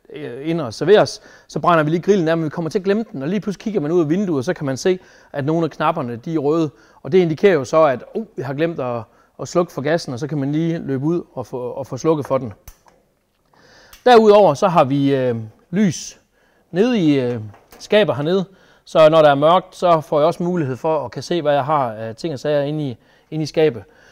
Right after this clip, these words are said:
På skabslågerne har vi selvfølgelig soft close, så man skubber bare skabslågerne i, og så lukker de selv. Inde i grillen har jeg også, øh, eller har jeg to lamper her,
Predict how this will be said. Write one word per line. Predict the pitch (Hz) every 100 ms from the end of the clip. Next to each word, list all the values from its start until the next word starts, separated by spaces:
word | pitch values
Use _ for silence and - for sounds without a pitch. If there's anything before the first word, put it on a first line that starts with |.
| _ _ -
På | 160 151
skabslågerne | 151 - 214 - 156 143 139 135
har | 127
vi | 123
selvfølgelig | 117 135 180 185 151
soft | 190 196
close, | - 147 135 - _ _ _ _
så | -
man | 143
skubber | 139 170 147
bare | 165 170 170
skabslågerne | 147 - 170 - 143 127 127
i, | 160 190 _ _ _ _
og | 135
så | 160
lukker | 151 151
de | 113
selv. | 104 143 143 - _ _ _ _ _ _ _ _ _ _ _ -
Inde | 269
i | 254
grillen | 226 214 117 101 _ _ _ _ _
har | - 196
jeg | 160 135 117 - -
også, | 185 214 - - _ -
øh, | 139 123 110 120
eller | 113
har | 104 117
jeg | 104
to | - 170
lamper | 165 226 175
her, | 143